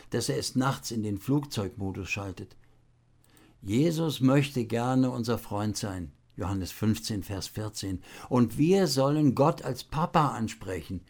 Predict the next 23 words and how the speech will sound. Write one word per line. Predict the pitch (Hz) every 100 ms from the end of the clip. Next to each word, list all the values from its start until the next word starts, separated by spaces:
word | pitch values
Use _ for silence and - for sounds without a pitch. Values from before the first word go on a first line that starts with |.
| _ _
Matthäus | - 127 - 147 123 -
sechs, | 139 160 -
die | 151
Verse | 139 131 123 123
neun | 123 131 131
bis | 120
dreizehn. | - 92 135 151 - 135 87 - - _ _ _ _ -
Und | 90 82 131
das | 147 156 -
geht | - 139
doch | 143
über | 143 117 104
Freundschaft | 101 110 165 190 165 123 -
hinaus, | 127 120 147 180 196 - - - - -
denn | 120 104
Gott | 147 180 -
als | 135 -
Papa | - - 135 120 117
ist | 107 - -
immer | 170 175 151
für | - 113
mich | 98 92
da, | - 87 85